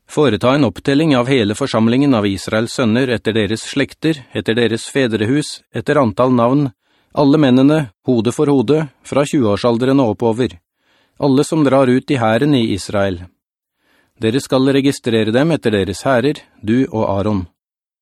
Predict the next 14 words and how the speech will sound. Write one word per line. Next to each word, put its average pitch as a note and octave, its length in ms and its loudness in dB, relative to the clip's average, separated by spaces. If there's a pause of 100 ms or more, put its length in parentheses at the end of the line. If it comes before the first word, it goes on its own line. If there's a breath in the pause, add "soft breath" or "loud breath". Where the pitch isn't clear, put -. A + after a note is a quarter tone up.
(1160)
Og C3 120 0
det D#3 120 0
skal D3 200 -2
være B2+ 240 2
noen C3+ 240 6
menn B2 200 2
sammen A2+ 360 0
med B2 120 0
dere, B2+ 340 0 (380)
en D#3 240 0
mann D#3 260 2
for A2 180 -2
hver A#2+ 200 0
stamme, B2 420 0